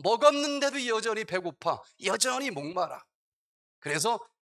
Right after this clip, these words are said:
"의에 줄이고 목마른 자는 복이 있나니 저희가 그걸로 배부를 것이다." 가장 행복하겠죠. 가장 자긍심이 뭐, 아, 뿌듯하지 않겠습니까? 이제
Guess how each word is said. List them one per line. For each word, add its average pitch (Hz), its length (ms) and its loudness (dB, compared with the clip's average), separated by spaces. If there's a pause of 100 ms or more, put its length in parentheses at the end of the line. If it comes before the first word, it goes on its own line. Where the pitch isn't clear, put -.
"의에 226 480 0
줄이고 233 420 -2
목마른 190 640 0
자는 170 320 0
복이 156 360 -4
있나니 135 600 -4 (180)
저희가 151 580 0 (420)
그걸로 302 420 4
배부를 143 460 -12
것이다." - 540 -8 (300)
가장 240 400 -2
행복하겠죠. 254 840 -6 (600)
가장 269 480 0
자긍심이 240 840 0 (220)
뭐, 196 480 -2 (280)
아, 170 200 0
뿌듯하지 - 720 -2
않겠습니까? 160 960 -6 (720)
이제 202 360 2